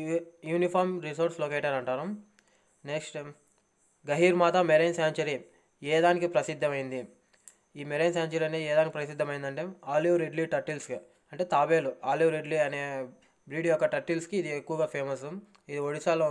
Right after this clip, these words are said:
ఉంటుంది. నెక్స్ట్, which of the following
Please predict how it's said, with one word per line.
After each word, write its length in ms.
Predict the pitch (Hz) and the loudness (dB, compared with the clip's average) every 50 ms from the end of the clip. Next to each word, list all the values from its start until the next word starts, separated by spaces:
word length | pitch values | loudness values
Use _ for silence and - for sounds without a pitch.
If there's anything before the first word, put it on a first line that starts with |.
| 143 | -2
ఉంటుంది. 320 | 139 131 139 135 135 151 180 196 - - _ _ - _ _ _ _ _ _ _ _ _ _ _ _ _ _ _ _ _ _ _ _ _ _ _ _ _ - | -4 -8 -8 -8 -6 -6 -8 -8 -10 -16 _ _ -20 _ _ _ _ _ _ _ _ _ _ _ _ _ _ _ _ _ _ _ _ _ _ _ _ _ -10
నెక్స్ట్, 360 | 139 143 147 - - - 139 117 - _ _ _ _ _ _ _ _ _ _ _ _ _ _ 165 147 | -6 -6 -6 -6 -8 -10 -12 -12 -12 _ _ _ _ _ _ _ _ _ _ _ _ _ _ -8 -6
which 140 | 165 165 202 | 0 2 4
of 80 | 180 175 185 | 4 4 2
the 60 | 180 175 | 0 2
following 320 | 170 160 165 165 170 175 | 4 4 4 4 4 2